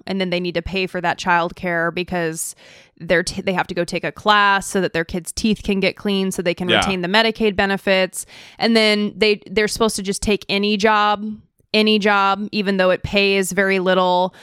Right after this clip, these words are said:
Speaker 1: or it pays just enough to where they lose their benefits and then they can't have
Speaker 2: That's
Speaker 1: any
Speaker 2: right.
Speaker 1: insurance at all. So while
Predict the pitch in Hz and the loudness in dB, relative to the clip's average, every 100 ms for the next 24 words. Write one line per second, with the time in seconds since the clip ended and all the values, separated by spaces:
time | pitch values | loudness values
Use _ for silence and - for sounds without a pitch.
0 | - - 208 185 208 202 180 202 202 - | -10 0 0 2 0 0 -2 -2 0 -2
1 | 208 190 170 170 - 196 185 185 180 185 | -2 2 0 0 -2 0 2 0 0 -2
2 | 190 170 190 175 170 175 180 170 165 - | -2 0 0 2 -2 -2 0 0 -2 -4
3 | 190 180 180 185 - 190 180 220 190 196 | -4 -2 -2 -4 -2 -2 2 2 4 2
4 | 185 196 - 185 190 208 202 165 160 175 | 0 -2 -2 -2 -2 -2 0 2 2 -2
5 | - - - - 285 262 - 233 311 403 | -8 -20 -16 0 2 2 0 2 4 4
6 | 403 262 | 2 -6